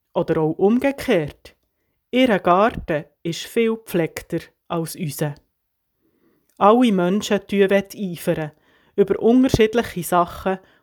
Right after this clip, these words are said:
und auf verschiedene Art und Weise. Elend wird's,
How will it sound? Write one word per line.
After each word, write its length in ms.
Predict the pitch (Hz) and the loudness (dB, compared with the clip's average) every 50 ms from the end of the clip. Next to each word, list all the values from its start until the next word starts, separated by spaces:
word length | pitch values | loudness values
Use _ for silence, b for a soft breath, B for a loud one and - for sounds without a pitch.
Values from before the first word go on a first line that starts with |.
| b b | b b
und 200 | 226 220 196 190 | -4 -2 -2 -4
auf 60 | - | -8
verschiedene 640 | - - 196 - - 190 180 - 202 190 185 170 - | -10 -10 -8 -4 -2 -2 -2 -2 -2 -4 -4 -4 -4
Art 320 | 151 151 160 - - - | -4 -4 -6 -6 -6 -6
und 200 | 165 156 143 147 | -6 -6 -6 -8
Weise. 420 | 160 143 135 139 - - - - _ _ _ _ _ _ _ _ _ _ _ _ _ _ - | -8 -10 -10 -12 -12 -14 -14 -16 _ _ _ _ _ _ _ _ _ _ _ _ _ _ 0
Elend 480 | 214 214 240 240 196 175 165 165 165 | 2 2 4 4 2 0 -2 -2 2
wird's, 520 | 180 185 196 220 220 - - - - - | 4 4 4 4 2 -2 -8 -10 -10 -10